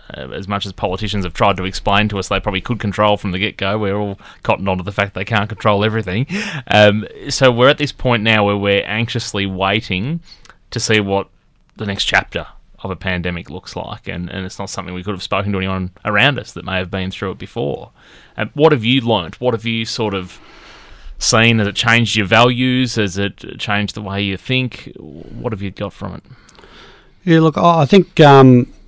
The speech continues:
Speaker 2: some of the things I've learnt from the last, uh, you know, year or two, uh, uh, have been that, um, uh, first of all, uh, I think people are very,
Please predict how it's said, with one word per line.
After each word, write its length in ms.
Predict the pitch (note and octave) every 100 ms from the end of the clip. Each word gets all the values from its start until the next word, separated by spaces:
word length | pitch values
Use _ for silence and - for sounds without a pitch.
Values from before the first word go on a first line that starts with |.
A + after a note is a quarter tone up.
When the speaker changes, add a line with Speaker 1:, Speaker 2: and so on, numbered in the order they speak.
| _
Speaker 2:
some 240 | - - F3
of 40 |
the 60 | D3
things 100 | B2+
I've 140 | A#2+
learnt 360 | G#2+ B2 B2+ G#2
from 420 | - A#2+ G#2 G#2
the 120 | A2 A2+
last, 420 | G#2+ G#2+ G#2 - -
uh, 400 | G#2+ G#2 G2+ G#2 G2+ _ -
you 80 | -
know, 60 | G2+
year 260 | A#2+ A#2
or 60 | A2
two, 440 | G#2 G#2+ G2 G2 G#2+
uh, 220 | A2 A2
uh, 80 | G#2+
have 220 | G#2+ G2+
been 240 | A#2 A#2
that, 320 | A2 G#2+ _ A2+
um, 500 | G#2+ G#2+ G2+ G2 - _ - _ - - - _ _ -
uh, 260 | A2 G#2+ A2
first 340 | - C3+ -
of 40 | A2
all, 340 | A2 G#2+ G#2+
uh, 200 | G#2+ G#2 G#2
I 60 |
think 180 | B2 B2+ - _ _ _ _ _ _ _ _ _ _ -
people 300 | C3+ A2+ A2+
are 60 |
very, 360 | F#2+ A2+ A2+ G#2+